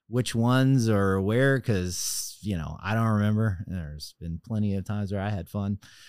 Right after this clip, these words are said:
So, uh, anyway, here you go. And I put it all in there. But the deal was, like, at the time, they were super strict on, um, just blanket government policy. You can't use any illegal substances,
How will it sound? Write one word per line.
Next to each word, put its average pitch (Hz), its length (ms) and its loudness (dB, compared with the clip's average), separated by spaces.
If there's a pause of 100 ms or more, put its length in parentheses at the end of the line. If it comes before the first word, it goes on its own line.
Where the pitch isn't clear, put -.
(180)
So, 95 560 0
uh, 90 180 -2
anyway, 110 360 2
here 113 140 0
you 107 100 0
go. 92 220 0
And 98 140 -4
I 95 40 -2
put 127 160 -4
it 113 60 -2
all 101 200 0
in 92 100 0
there. 90 280 -2 (840)
But 104 180 -6
the 101 120 -4
deal 113 280 2
was, 104 220 0
like, 95 240 -4
at 95 100 -8
the 95 80 -8
time, 101 380 -2
they 92 100 -2
were 90 140 -4
super 101 300 -8
strict - 360 -8
on, 87 520 -6 (140)
um, 85 340 -10
just 95 180 -12 (220)
blanket 92 480 -8
government 87 400 -10
policy. 90 520 -10 (720)
You 113 140 -20
can't 127 220 -2
use 107 240 -2
any 139 220 4
illegal 117 300 4
substances, 87 680 -8